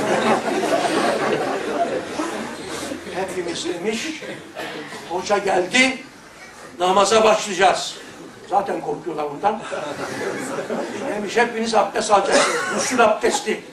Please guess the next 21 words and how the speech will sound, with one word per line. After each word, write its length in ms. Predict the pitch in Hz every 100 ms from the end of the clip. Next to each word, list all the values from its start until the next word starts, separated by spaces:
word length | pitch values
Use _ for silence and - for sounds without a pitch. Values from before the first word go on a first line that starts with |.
| - - - - - 247
boy 180 | 247 269
abdesti 500 | - - - - -
alacaksınız. 720 | 208 - - - - - - - - - - - - - - -
Ondan 420 | 214 240 254 247
sonra," 240 | 220 220 226
demiş, 220 | 240 202
"hoca 320 | 220 226 208
burada 260 | 196 240 214
namaz 260 | 208 202
başlayacağız." 420 | 180 185 - - - - - - -
Hayda, 500 | 113 110 113 - -
su 100 | -
taşıtıyorlar, 580 | - - - - 131 -
abdest 440 | - - - - 214
alıyorlar. 640 | 214 214 226 220 220 240 - 233 - - - - - - - - -
Tabii 340 | - - 139 170 - -
hoca, 260 | - - - 110 107 -
onlar 320 | - - 151 -
arkada. 420 | - 110 180 190 - - - - - - - - 185 170 - _ _
Şimdi 220 | 208 185
tabii 300 | 185 175 170